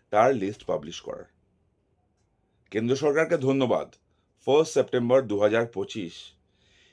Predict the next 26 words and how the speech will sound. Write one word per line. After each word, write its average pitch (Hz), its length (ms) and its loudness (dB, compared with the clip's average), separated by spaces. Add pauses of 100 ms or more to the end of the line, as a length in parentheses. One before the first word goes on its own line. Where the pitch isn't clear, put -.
(120)
Immigration 143 680 0
and 147 160 -8
Foreigners 113 800 0
Exemption 127 560 -2
Order 104 360 2 (500)
twenty 107 260 -4
twenty-five 107 460 -4
তারা 123 200 -6
পাবলিশ 78 380 -8
করেন 80 300 -16 (720)
এবং 110 160 0
পাবলিশ 120 340 2
করে 139 180 2
কি 143 200 -6
বলেন? 139 320 0 (600)
পাবলিশ 104 380 -2
করে 156 200 0
বলেন, 92 380 2 (520)
দু 113 160 -2
হাজার 123 340 4
চব্বিশ 107 420 -2
সালের 92 440 0
একত্রিশে 123 460 -6
ডিসেম্বর 117 520 -2
পর্যন্ত 107 560 -2
অথবা 101 680 -4